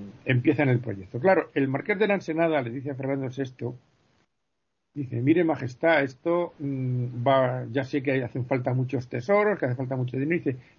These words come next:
"pero lo que no se empieza no se acaba". Cosa bastante es una filosofía así un poquito parda, pero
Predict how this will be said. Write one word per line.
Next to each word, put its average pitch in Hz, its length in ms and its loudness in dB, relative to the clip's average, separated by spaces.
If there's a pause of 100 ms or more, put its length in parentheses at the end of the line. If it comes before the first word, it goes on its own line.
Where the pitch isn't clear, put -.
"pero 135 200 6
lo 131 120 4
que 131 100 2
no 160 100 4
se 180 120 0
empieza 170 400 2
no 170 100 -2
se 117 140 -10
acaba". 143 300 -4 (880)
Cosa 147 300 -2
bastante 147 600 0 (400)
es - 60 -10
una 151 160 4
filosofía 147 520 2
así 135 120 0
un 156 80 0
poquito 151 320 4
parda, 170 380 4
pero 135 500 -2